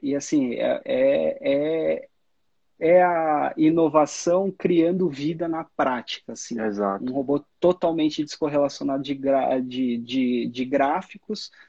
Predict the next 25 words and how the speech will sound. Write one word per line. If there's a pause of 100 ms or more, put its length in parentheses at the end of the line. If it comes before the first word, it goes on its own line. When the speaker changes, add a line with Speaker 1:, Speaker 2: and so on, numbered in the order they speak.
Speaker 1:
todo
baseado (240)
em
inteligência, (280)
em
inteligência
artificial
por
meio
de, (380)
é,
montagem
de
modelagem
de
rede
neural.
Isso
Speaker 2:
É
Speaker 1:
daí
eu
Speaker 2:
isso.
Speaker 1:
acho
que
é,